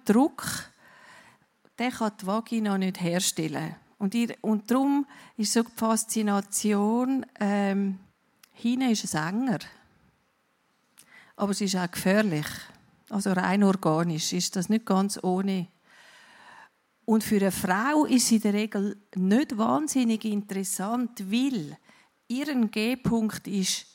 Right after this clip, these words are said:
vorne in der Vagina. Wieso soll sie Analsex haben, wenn es vorne bei sich besser anfühlt? Aber es ist die Männerfantasie schlechthin.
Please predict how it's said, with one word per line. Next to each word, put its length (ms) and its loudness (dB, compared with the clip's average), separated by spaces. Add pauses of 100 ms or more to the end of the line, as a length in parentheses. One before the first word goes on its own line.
(160)
vorne 720 -2
in 100 -10
der 140 -8
Vagina. 540 -4
Wieso 260 -4
soll 300 -2
sie 320 -2
Analsex 600 -2
haben, 120 -2
wenn 80 -4
es 60 -10
vorne 360 -4
bei 80 -8
sich 200 -10
besser 500 -6
anfühlt? 540 -8 (340)
Aber 180 2
es 140 -4
ist 380 0
die 420 2
Männerfantasie 1160 -4 (100)
schlechthin. 1200 -8